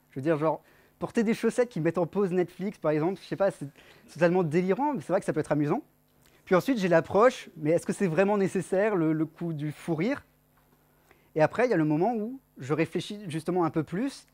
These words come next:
et on se rend compte. Alors, on se retrouve avec un pantalon qui a donc accès à, à la messagerie du téléphone pour envoyer des S M S. On a une multiprise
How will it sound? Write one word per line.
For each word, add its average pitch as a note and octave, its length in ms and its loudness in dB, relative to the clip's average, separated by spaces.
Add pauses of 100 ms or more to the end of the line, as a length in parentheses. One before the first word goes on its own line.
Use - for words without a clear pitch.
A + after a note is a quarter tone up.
et D#3+ 200 0 (840)
on D#3 80 -6
se - 80 -10
rend F3 120 2
compte. B3+ 360 -2 (920)
Alors, D3+ 220 4
on G3+ 60 -4
se - 80 -8
retrouve A3 240 -2
avec E3+ 260 2
un D3+ 60 -2
pantalon G3 500 0 (380)
qui F3 120 0
a D#3 60 4
donc F3+ 260 0 (140)
accès F3+ 600 -2 (120)
à, C3 720 -2
à D#3 100 -6
la C#3+ 100 0
messagerie D#3+ 640 -2 (180)
du C3 100 -12
téléphone D#3+ 460 0
pour D3+ 140 0
envoyer C#3+ 180 2
des C#3+ 60 2
S C#3 160 -2
M C#3 100 0
S. A3+ 300 -4 (640)
On D3 100 -2
a D#3+ 80 4
une F3 140 2
multiprise G3+ 720 -4